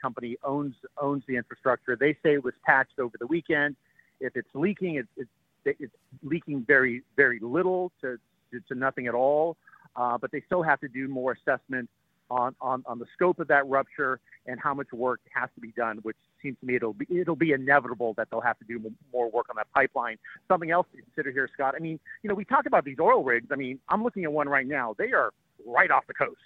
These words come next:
I mean, they look, it looks like you can almost reach out and grab one. They're very, very close to the shoreline. People are used to seeing the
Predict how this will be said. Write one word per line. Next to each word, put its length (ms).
I 40
mean, 180
they 280
look, 220
it 100
looks 180
like 100
you 60
can 80
almost 220
reach 320
out 240
and 80
grab 340
one. 200
They're 140
very, 420
very 240
close 300
to 60
the 80
shoreline. 540
People 300
are 160
used 400
to 60
seeing 200
the 100